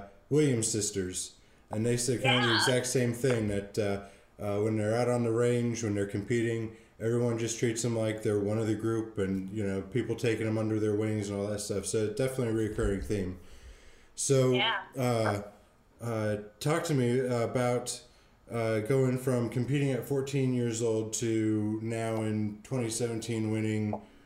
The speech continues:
Speaker 1: uh, the World Shoot in your division.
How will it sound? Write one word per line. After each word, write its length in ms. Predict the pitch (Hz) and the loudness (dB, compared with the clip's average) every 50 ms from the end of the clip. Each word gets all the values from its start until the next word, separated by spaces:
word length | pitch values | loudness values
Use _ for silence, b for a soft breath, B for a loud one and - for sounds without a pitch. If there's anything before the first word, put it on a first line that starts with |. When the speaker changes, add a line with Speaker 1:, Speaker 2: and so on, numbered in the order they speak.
| B B B - | B B B -8
Speaker 1:
uh, 360 | 101 104 104 101 98 98 98 95 95 98 | -4 -2 -2 0 -2 -2 -4 -4 -4 -2
the 100 | 104 110 | -2 0
World 300 | 110 117 113 107 98 - | 2 2 2 2 0 -2
Shoot 420 | - - 101 92 92 95 - - | -2 -2 -2 -2 -2 -4 -6 -8
in 100 | 104 101 | -6 -4
your 100 | 101 98 | -4 -2
division. 520 | 92 98 92 95 95 90 90 87 87 90 | -2 -2 0 0 -2 -2 -2 -6 -8 -8